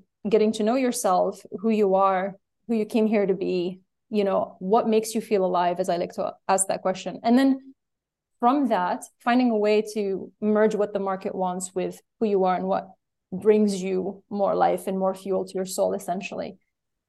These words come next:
Um, so that's in a nutshell what I do. And now, I mean, how I do that, there are different ways that we do that, but that's the point of everything that we do. It's, it's all,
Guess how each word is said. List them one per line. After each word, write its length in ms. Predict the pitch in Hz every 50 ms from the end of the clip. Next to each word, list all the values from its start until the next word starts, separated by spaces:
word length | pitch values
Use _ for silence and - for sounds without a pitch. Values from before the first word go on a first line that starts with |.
| _ _ _ -
Um, 560 | - 202 202 196 190 190 196 196 180 - - - _ _ _ _ _ _ _ -
so 520 | - - 262 226 226 226 220 214 - - - - _ _ _ _ -
that's 460 | 233 185 233 226 285 - - - -
in 180 | - 262 240
a 40 | 233
nutshell 600 | 220 214 220 240 262 254 - - 277 214 214 208
what 140 | 202 214 208
I 100 | 202 -
do. 240 | 190 202 214 240 233
And 80 | 202
now, 140 | 190 190 190
I 40 | 185
mean, 180 | 185 190 196 185 - -
how 220 | 180 185 208 220 208
I 80 | 196
do 200 | 190 196 208 220 220
that, 220 | 262 294 311 277
there 120 | 208 185 190
are 60 | 190
different 360 | 185 214 214 - 202 - -
ways 460 | 190 190 185 202 226 226 - - - _ _ _ -
that 240 | 202 208 196 185 190
we 100 | 214 220
do 200 | 190 247 254 240
that, 240 | 285 302 320 320 320 - _ -
but 180 | 190 185 180
that's 500 | 196 190 196 - - - - - - - _ _ _ _ _ _ -
the 200 | 214 185 - 233
point 540 | 226 226 - - - 254 247 247 240 240 240
of 120 | 233 214 220
everything 480 | - 208 202 202 226 220 226 214 214
that 140 | 202 190 185
we 100 | 185 190
do. 220 | 190 190 208 190 180
It's, 300 | 190 - 180 180 - -
it's 180 | - 220 220 - -
all, 560 | - 220 220 220 220 214 220 214 214 - -